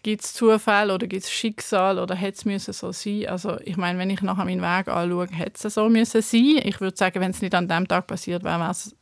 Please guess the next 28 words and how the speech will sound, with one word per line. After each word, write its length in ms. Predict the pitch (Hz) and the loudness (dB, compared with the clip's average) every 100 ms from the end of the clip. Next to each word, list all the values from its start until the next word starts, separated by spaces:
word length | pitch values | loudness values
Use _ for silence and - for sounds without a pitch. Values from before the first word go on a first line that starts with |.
| _ | _
vielleicht 300 | - 185 - | -8 -6 -6
später 400 | - 185 - 220 | 0 0 0 -2
passiert 400 | 208 - 202 202 | -2 0 -2 -2
und 100 | 185 | -6
ich 120 | 180 | -6
hätte 180 | 202 - | -8 -4
noch 80 | 190 | -2
ein 100 | 214 | 0
Jahr 200 | 185 185 | 0 0
weiter 240 | 208 214 | -2 -2
studiert 480 | - 208 196 202 208 | 0 0 0 0 0
und 140 | 202 | 0
hätte 180 | 202 - | -2 -2
gemerkt, 380 | - 185 - - | -4 -2 -4 -6
ah, 260 | 190 196 | -4 0
es, 220 | 208 - - - - - | -2 -4 -14 -18 -18 -12
irgendwie 280 | - 202 208 | -2 4 6
bin 140 | 196 202 | 6 4
ich 100 | 190 | 6
immer 140 | 220 | 6
noch 120 | 214 | 6
nicht 180 | 214 202 | 6 4
so 140 | 208 | 2
dort, 260 | 196 196 196 | 4 4 4
wo 60 | 190 | 0
ich 140 | 196 | 0
will 140 | 190 | 0
sein. 380 | 185 - 226 285 | -2 2 2 2